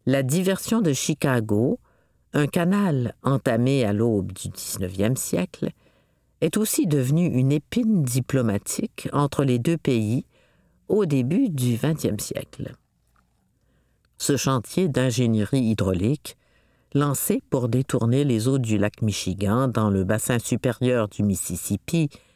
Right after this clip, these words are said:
et servir les besoins de la ville des vents, a mené à une diminution moyenne de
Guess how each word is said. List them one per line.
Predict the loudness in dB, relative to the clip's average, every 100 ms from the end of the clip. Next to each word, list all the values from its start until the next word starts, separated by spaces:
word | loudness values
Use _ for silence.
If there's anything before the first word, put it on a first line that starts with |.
| _ _ _ _ -2
et | 0
servir | 2 0 2 2 2
les | 2
besoins | 2 2 2 2
de | 2
la | 2 2
ville | 2 2
des | 2 2
vents, | 0 -2 -2 -4 _ _ _ _ _ _ _ _ _ -4
a | 0 2
mené | 2 2 0 0
à | 0
une | 0
diminution | 0 0 2 2 0 -2 -2 0
moyenne | 2 2 2 0 2 0
de | -2